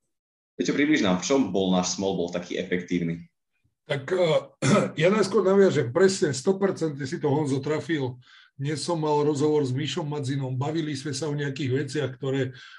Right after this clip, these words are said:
Speaker 2: môžem spomenúť v zápase s Lo-, s Litvou, eh, s Lotyšskom, pardon. A sto percent súhlasím so všetkým. Ešte by som pridal k tomu, čo si ty povedal, že rozdiel je,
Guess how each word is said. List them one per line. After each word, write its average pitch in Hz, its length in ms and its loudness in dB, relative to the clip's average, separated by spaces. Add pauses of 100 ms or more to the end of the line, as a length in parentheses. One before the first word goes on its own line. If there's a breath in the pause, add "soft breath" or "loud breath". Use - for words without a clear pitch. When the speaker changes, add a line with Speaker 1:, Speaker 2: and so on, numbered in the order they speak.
(140 loud breath)
Speaker 2:
môžem 139 320 0
spomenúť 143 540 -2
v 131 100 -2
zápase 147 320 -4
s 117 80 -4
Lo-, 123 640 -2
s 107 80 -8
Litvou, 147 640 -4
eh, 135 240 -4
s 127 80 -4
Lotyšskom, 135 480 -4
pardon. 127 480 -4 (480 loud breath)
A 139 100 -2 (800)
sto - 240 -2
percent 170 400 0 (400)
súhlasím 160 560 0
so - 80 -2
všetkým. 170 400 -6
Ešte 131 160 -4
by 147 160 -4
som 143 240 -4
pridal 156 320 -2
k 131 140 -6
tomu, 151 180 -2
čo 127 160 -6
si 156 80 -4
ty 139 160 -4
povedal, 147 480 0
že 127 400 0 (560 loud breath)
rozdiel 151 560 0
je, 147 160 0